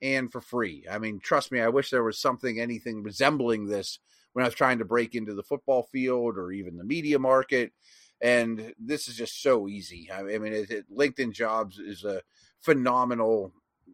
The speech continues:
tool out there. I mean, there's simple tools like screening questions make it easy to focus on candidates with just the right skills and experience,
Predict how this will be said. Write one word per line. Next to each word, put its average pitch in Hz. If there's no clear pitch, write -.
tool 131
out 101
there. 101
I -
mean, 104
there's 107
simple 120
tools 123
like 110
screening 120
questions 113
make 104
it 98
easy 104
to 90
focus 107
on 90
candidates 127
with 127
just 147
the 143
right 120
skills 123
and 87
experience, 190